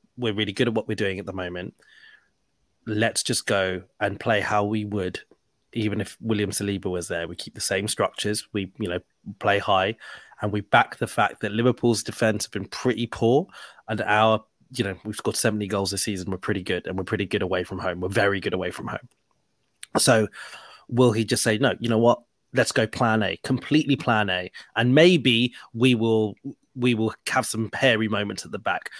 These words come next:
Maybe we'll concede one or two, but maybe we won't, and I back us to score more than them."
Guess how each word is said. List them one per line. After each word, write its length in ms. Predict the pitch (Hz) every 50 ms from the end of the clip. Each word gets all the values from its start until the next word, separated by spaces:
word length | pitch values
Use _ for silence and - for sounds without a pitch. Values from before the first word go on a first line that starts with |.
| - - _
Maybe 380 | - 117 120 123 117 113 127 123
we'll 160 | 113 120 123
concede 480 | - - - 120 113 - 139 120 113 101
one 180 | 101 98 92
or 80 | 92 92
two, 240 | - - 98 92 85 - - - - - _ _ _ _ _ _ _ _ - 135
but 120 | - 135
maybe 200 | 131 147 147 143 143
we 160 | 139 139 135
won't, 320 | 120 113 107 107 107 113 - -
and 200 | 113 110 104 104
I 80 | 113
back 320 | 110 - 120 - - - -
us 80 | - -
to 80 | 113
score 280 | - - - 107 104 101
more 180 | 107 101 98
than 140 | 92 98 95
them." 180 | 92 90 87